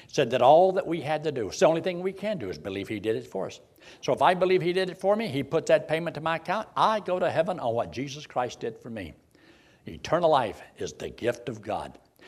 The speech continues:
And once you trust Christ as your Savior, you can know that you have eternal life. And all your sins are paid,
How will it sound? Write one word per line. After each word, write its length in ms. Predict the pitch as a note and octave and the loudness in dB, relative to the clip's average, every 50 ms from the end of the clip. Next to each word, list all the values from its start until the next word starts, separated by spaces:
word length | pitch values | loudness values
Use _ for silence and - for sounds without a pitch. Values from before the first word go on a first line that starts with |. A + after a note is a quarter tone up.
| - - - - | -20 -20 -18 -12
And 140 | - D#2+ A2 | -8 -2 0
once 220 | D3 D#3+ D3+ - | 0 0 2 0
you 80 | F3 B2+ | -4 -2
trust 320 | - - F3 E3 E3 - | 2 4 4 4 2 0
Christ 320 | - E3+ D#3 E3 - - D3+ | 0 2 2 2 0 -2 -6
as 100 | B2+ C3+ | -6 -4
your 100 | D3+ C#3 | -6 -4
Savior, 560 | - - E3 D#3+ E3+ E3+ F3+ F#3 G#3 A3+ G#3+ G3+ - - - _ _ _ _ _ - _ _ _ _ - _ _ _ _ _ _ - | -2 -2 -2 -2 -2 -4 -4 -4 -4 -6 -8 -10 -14 -18 -20 _ _ _ _ _ -20 _ _ _ _ -20 _ _ _ _ _ _ -12
you 140 | - A2+ - | -8 -8 -6
can 200 | F#2 F#2+ G2 G#2+ | -6 -6 -6 -2
know 400 | A2+ A#2 B2 C#3 D#3+ F3 E3+ D3 B2 - - - _ _ _ - | 2 2 2 2 0 -2 -6 -10 -14 -16 -20 -20 _ _ _ -8
that 200 | F#2 - - - | -8 -8 -6 -6
you 80 | F#2 D#2 | -8 -4
have 480 | - G#2 G#2 G2+ A#2+ C#3 C3+ B2+ - _ _ _ _ _ _ _ _ - | -2 -2 -2 -2 -4 -6 -12 -14 -18 _ _ _ _ _ _ _ _ -12
eternal 480 | G#2 E2+ - - - G2 G2 G#2 A#2+ | -12 -10 -8 -6 -6 -4 -4 -4 -4
life. 280 | G2 C#2 D2 D2 - - _ _ - - _ _ _ _ _ _ _ - | -6 -8 -10 -16 -20 -20 _ _ -20 -20 _ _ _ _ _ _ _ -10
And 120 | A2 G#2 B2 | -2 4 8
all 280 | D#3+ F#3 G#3+ B3 C4 | 8 10 10 10 8
your 160 | A3 B3 B3 | 6 4 0
sins 360 | - - A#3+ B3 A#3+ A3+ G#3 A3+ | 0 2 2 2 2 0 0 0
are 80 | G#3+ | 0
paid, 560 | A3 - F#3+ F#3+ F3+ D3+ G#2 E2+ C#2+ C2+ - | 2 2 2 2 2 0 -2 -4 -6 -10 -14